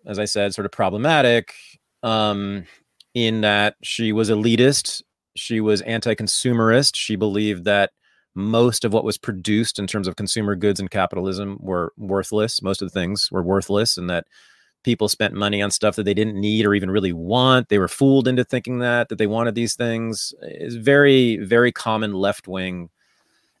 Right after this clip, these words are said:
attitude toward consumerism, what they call consumerism, which is really just people buying stuff that they want, you know? Um, but I will say this,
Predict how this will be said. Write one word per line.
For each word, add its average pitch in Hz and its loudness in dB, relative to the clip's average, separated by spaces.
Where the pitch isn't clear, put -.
attitude 104 0
toward 92 -4
consumerism, 113 -2
what 90 -2
they 80 -8
call 90 0
consumerism, 131 -2
which 143 0
is 151 2
really 151 6
just 92 -4
people 90 -6
buying 90 -4
stuff - -4
that 73 -20
they 71 -10
want, 98 -4
you 87 -10
know? 92 -6
Um, 123 2
but 156 6
I 139 6
will 160 4
say 139 2
this, 123 2